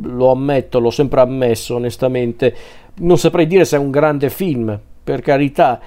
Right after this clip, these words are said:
ma sicuramente è grande cinema, perché è quel genere di cinema che si esprime con poco, con, eh,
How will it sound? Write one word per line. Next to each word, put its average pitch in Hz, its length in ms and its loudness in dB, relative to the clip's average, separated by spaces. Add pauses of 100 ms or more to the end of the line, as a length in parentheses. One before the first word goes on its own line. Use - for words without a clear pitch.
(400)
ma 202 200 0
sicuramente 185 640 0
è 165 80 0
grande 135 380 0
cinema, 135 420 0
perché 123 320 -2
è 123 40 -2
quel 143 180 2
genere 151 320 2
di 175 120 -8
cinema 156 540 2
che 139 460 0 (260)
si - 200 -4
esprime 160 640 2
con 143 460 -2
poco, 139 460 2
con, 123 260 -2
eh, 120 600 0